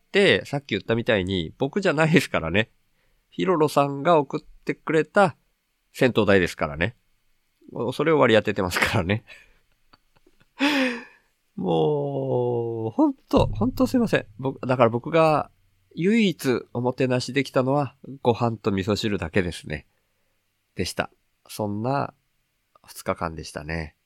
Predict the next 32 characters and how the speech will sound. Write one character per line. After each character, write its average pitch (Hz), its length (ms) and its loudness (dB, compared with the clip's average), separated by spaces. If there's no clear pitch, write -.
二 - 160 -20
日 92 100 -8
間 82 140 -4
と - 80 -16
い - 20 -20
う - 20 -20
か、 80 60 -6
ま 80 100 -4
あ、 - 20 -8
昨 - 80 -14
日 104 80 -2
の 92 140 -4
夕 95 140 -2
方 90 200 -6
か 85 100 -6
ら 85 60 -8
か 95 120 -10
な。 131 180 -8
い - 20 -10
や 92 600 -10
ー、 - 20 -18
も 87 640 -12
う - 40 -14
感 90 180 -8
謝 - 140 -10
感 85 220 -10
激 85 240 -10
で 101 120 -8
す 107 140 -12
ね。 107 260 -4
う 104 60 -8
ん。 95 300 -10